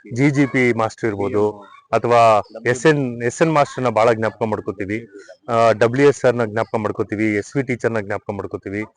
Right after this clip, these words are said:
ಡಬ್ಲ್ಯೂ ಬಿ ಮೇಡಮ್ನ ಬಹಳ ಜ್ಞಾಪಕ ಮಾಡ್ಕೋತೀವಿ. ಅವರೆಲ್ಲ ನಮ್ಗೆಲ್ಲ, ಆ, ಒಂದು ಮಾರ್ಗದರ್ಶನ ಇಲ್ಲ ಅಂತಂದಿದ್ರೆ ನಮ್ಗೆ, ಆ, ಅವರು ಒಂದು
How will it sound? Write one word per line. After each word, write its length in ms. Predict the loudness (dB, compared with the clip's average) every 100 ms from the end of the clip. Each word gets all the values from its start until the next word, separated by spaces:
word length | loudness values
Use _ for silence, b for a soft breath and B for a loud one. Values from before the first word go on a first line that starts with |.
| B -6 -2
ಡಬ್ಲ್ಯೂ 240 | 0 2
ಬಿ 100 | 2
ಮೇಡಮ್ನ 360 | 0 0 -2 -4 -4 0
ಬಹಳ 200 | 0 0
ಜ್ಞಾಪಕ 320 | -2 -8 -6
ಮಾಡ್ಕೋತೀವಿ. 680 | -8 -8 -12 -12 -12 -10 -10
ಅವರೆಲ್ಲ 540 | -2 4 6 6 4
ನಮ್ಗೆಲ್ಲ, 400 | 2 2 2 4 6 4
ಆ, 680 | 0 -2 2 4 4 2 0 -2
ಒಂದು 480 | -4 0 2 4 2
ಮಾರ್ಗದರ್ಶನ 680 | 2 2 2 0 -2 -4 -4
ಇಲ್ಲ 300 | -4 -2 0
ಅಂತಂದಿದ್ರೆ 600 | 0 -4 -8 -4 -2 -2 B B B B -4
ನಮ್ಗೆ, 520 | 2 6 6 6 0 -8 b b _ 0
ಆ, 360 | 4 6 4 2 2
ಅವರು 260 | 2 4 4
ಒಂದು 560 | 4 4 4 4 2